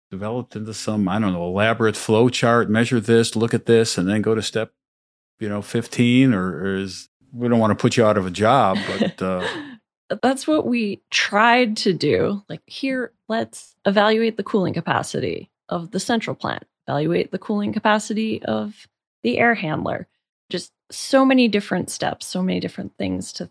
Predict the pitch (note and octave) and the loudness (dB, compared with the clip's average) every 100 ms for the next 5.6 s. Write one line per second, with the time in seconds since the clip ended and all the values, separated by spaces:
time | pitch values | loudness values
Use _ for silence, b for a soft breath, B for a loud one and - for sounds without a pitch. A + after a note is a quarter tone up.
0 | - D3+ D3+ - - A2+ A#1+ - _ _ | -10 -10 -10 -16 -8 -6 -6 -10 _ _
1 | _ _ _ F3+ - G3 G#3 G3+ G3+ G3 | _ _ _ -10 -2 0 0 0 -4 0
2 | G3+ G3 G3 - - F3+ - F3+ F3+ G3 | 0 0 -2 -14 -10 -2 2 2 2 0
3 | D#3+ D#3+ - E4 A#3+ B3 C#4 - D#3+ E3+ | 2 2 4 4 4 0 -6 -10 -4 -2
4 | G#3 A#3 A#3+ A#3+ A3+ A3+ - G#3 G#3 G3+ | -2 0 0 0 0 -2 -2 0 0 2
5 | G#3 G3+ - B3 D3+ | 2 2 0 0 -2